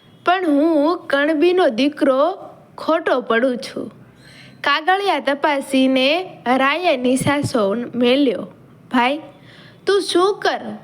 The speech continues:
તારી કોરી ભર્યાની નિશાની જ ન મળે." "નિશાની મેં કરી છે, અન્નદાતા. નિશાની કરી છે."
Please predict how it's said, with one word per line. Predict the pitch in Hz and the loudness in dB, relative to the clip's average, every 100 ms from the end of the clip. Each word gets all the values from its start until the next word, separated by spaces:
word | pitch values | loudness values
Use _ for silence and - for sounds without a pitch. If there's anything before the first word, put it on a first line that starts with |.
| - - - - - - | -20 -20 -20 -20 -20 -4
તારી | 262 269 277 285 311 | -2 0 0 0 0
કોરી | 311 - 285 330 381 | -2 2 2 2 0
ભર્યાની | 285 277 277 277 277 330 | 0 2 2 0 2 2
નિશાની | 311 254 - 302 311 339 | 2 2 0 0 2 2
જ | 285 | 2
ન | 277 285 | 2 2
મળે." | 370 403 247 170 196 - - - - - - - | 2 0 0 -4 -8 -14 -20 -20 -20 -20 -10 0
"નિશાની | 311 311 370 349 302 | 0 2 0 0 2
મેં | 269 240 | 2 0
કરી | 240 247 311 320 | 0 0 0 0
છે, | - 359 226 - - - - - - | 0 0 0 -6 -20 -20 -20 -12 -4
અન્નદાતા. | 247 302 311 202 196 208 - 226 190 - - - - - - | 0 2 2 2 0 0 -2 -4 -6 -16 -20 -20 -20 -20 -2
નિશાની | 269 294 320 285 226 | 0 2 0 0 -2
કરી | 214 233 262 311 | 0 0 2 0
છે." | - 415 | 0 -2